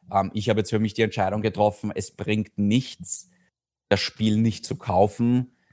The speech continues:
weil wenn sich ein Spiel nicht verkauft, wird das Team verkleinert und die Ersten, die dann ihren Job verlieren,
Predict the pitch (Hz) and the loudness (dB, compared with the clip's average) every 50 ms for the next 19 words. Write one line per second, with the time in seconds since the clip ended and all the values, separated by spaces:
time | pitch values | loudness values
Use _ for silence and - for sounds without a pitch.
0 | _ _ _ - - 101 98 95 95 98 98 98 101 101 98 98 98 101 98 101 | _ _ _ -4 0 2 4 4 4 4 4 2 2 0 0 0 0 0 0 0
1 | - 107 95 90 104 - - - 139 110 107 110 101 - - - - - - 95 | -2 -4 -2 -2 -4 -4 -6 -4 -2 0 0 0 0 -2 -4 -4 -2 0 2 2
2 | 101 104 - - 107 - - 98 - - - 110 101 - 101 - - - 90 95 | 2 2 2 -4 -8 -6 -6 -8 -8 -6 -4 -4 -4 -4 -4 -4 -2 0 0 2
3 | 104 113 110 95 98 98 - 104 - 101 104 104 - - - 107 104 104 - 98 | 2 2 0 -2 -2 -2 -2 0 2 2 2 2 0 -2 -2 -2 -2 2 4 4
4 | 98 104 104 107 - - - 104 98 95 - - 98 - - - 98 90 92 95 | 4 4 2 -2 -6 -4 -4 -4 -4 0 0 0 0 0 -2 -2 -2 -2 0 0
5 | 107 110 113 110 110 | 0 2 0 0 -2